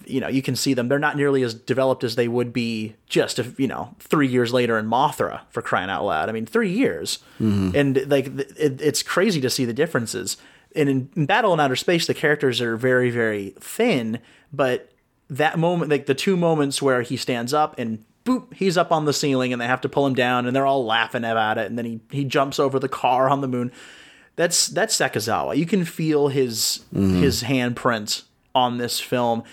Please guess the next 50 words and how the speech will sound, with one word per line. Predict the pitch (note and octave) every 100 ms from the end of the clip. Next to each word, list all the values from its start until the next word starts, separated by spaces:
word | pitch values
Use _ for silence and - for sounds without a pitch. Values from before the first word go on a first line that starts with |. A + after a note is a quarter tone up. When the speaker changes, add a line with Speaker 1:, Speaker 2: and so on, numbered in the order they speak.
| -
Speaker 1:
And | D#3
it's | D#3
a |
lot | A3 A3
more | D#3+ C3+
subtle | - D#3 C#3
than | B2 A#2+ A2+
I | A2 G3
think | A3 -
most | A#2+ C3 D3+ -
other | C#3 C3+ B2 A2+ - _
films | - E3 D3+ -
that | A#2+
he | C3
wrote. | A2 A#2 A2 - - -
Speaker 2:
It's | C3+ C3+
no | D#3 D#3
King | - D3 B2+
Kong | A2 G#2
Speaker 1:
Um, |
Speaker 2:
versus | G#2 G2+ G2
Godzilla. | E2+ D#2 - D#2+ B1+ G2+ G2+ - _ _ _
Speaker 1:
No, | C#3+ B2+ G#2
it's | -
no | E3 F3
<laughs> |
King | A3 G#3
Kong | A3 G3+
versus | F#3+ F#3+ F3
Godzilla. | - D#3 D3+ C#3 B2 A#2+ - - - B3 G3+
Um, | - C3+ B2+ B2+
definitely | C3 E3+ D#3 C#3 B2+
not. | B2 A#2 A2+ A2 C3+
But | C3
it's, | C3 C3 -
it's | - C#3 -
definitely, | C#3+ F3 F3 D3+ D#3
like, | D3 -
that | C#3 E3 E3+
moment | E3+ F3 D#3
of | B2+
levity | C3 D3 D3 C#3
is | B2
needed | B2 D3 C#3 A2+
because | C3 B2+
the, | B2+
this | - C#4+
film | - A4+
is | D#3
actually | D#3 F3+ - D3+ C3